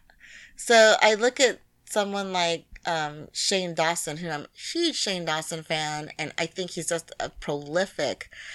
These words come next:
and successful YouTuber by anyone's standards, especially considering since YouTube doesn't promote his videos ever. Like,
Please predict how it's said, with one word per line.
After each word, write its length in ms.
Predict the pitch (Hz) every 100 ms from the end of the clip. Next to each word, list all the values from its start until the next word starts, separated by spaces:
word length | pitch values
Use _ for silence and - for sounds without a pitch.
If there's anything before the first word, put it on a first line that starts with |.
| - - _
and 300 | 160 156 151
successful 960 | - 151 - - 165 - - 151 147 - _
YouTuber 540 | 160 165 - 147 147
by 200 | 151 143 -
anyone's 380 | 160 147 139
standards, 540 | - 185 180 151 143 -
especially 380 | - - 156 -
considering 560 | 165 165 - 185 170 156
since 320 | - 165 156 - - - - - -
YouTube 500 | 220 - 330 320 - _ _ - _
doesn't 560 | 175 196 240 254 233 -
promote 460 | 202 160 165 185
his 200 | 196 160
videos 440 | 151 180 180 143 - - -
ever. 560 | 180 180 170 120 127 - - - - -
Like, 360 | 165 156 143